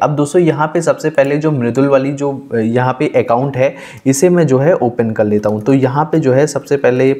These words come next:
password डाल देते हैं और यहाँ पे ये वाला जो account है वो मैं open कर लेता हूँ। जैसे कि दोस्तों, यहाँ पे आप देख सकते हैं ये वाला जो मेरा account है,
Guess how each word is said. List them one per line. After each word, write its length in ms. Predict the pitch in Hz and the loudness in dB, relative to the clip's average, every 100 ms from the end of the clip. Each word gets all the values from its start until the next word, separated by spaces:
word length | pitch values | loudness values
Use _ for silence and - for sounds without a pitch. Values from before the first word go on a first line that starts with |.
| 139 | 0
password 440 | 107 107 135 127 | -2 0 -2 0
डाल 240 | 120 110 120 | 2 0 0
देते 220 | 117 113 | -2 -2
हैं 240 | 113 165 160 - - 117 | -2 -2 -4 -14 -4 0
और 100 | 120 | 2
यहाँ 280 | 131 135 | 2 0
पे 140 | 151 165 | -2 0
ये 140 | 139 | 2
वाला 220 | 131 131 139 | 2 2 2
जो 160 | 147 156 | 2 0
account 420 | 120 117 120 139 139 | 0 -2 -2 -2 -2
है 140 | 180 - - | -2 -4 -4
वो 160 | 123 123 | -2 0
मैं 100 | 160 - 117 | -2 -4 -4
open 300 | 110 147 165 | -2 -2 -2
कर 200 | - 110 | 0 0
लेता 260 | 104 101 104 | 0 0 -2
हूँ। 160 | 107 107 - 160 - | -4 -8 -12 -10 -2
जैसे 260 | 143 143 190 | 0 2 2
कि 80 | |
दोस्तों, 280 | 175 160 170 | 4 2 2
यहाँ 280 | 175 143 151 | 2 2 0
पे 100 | 160 | 0
आप 120 | 165 156 | 0 0
देख 200 | 139 143 | -2 0
सकते 280 | 143 139 | -2 0
हैं 80 | 160 | 2
ये 100 | 147 | 2
वाला 220 | 131 131 | 2 2
जो 180 | 143 143 | 0 0
मेरा 240 | 147 127 143 | 0 0 0
account 500 | - 113 120 139 131 | 0 -2 -2 -2 -4
है, 180 | 147 | -6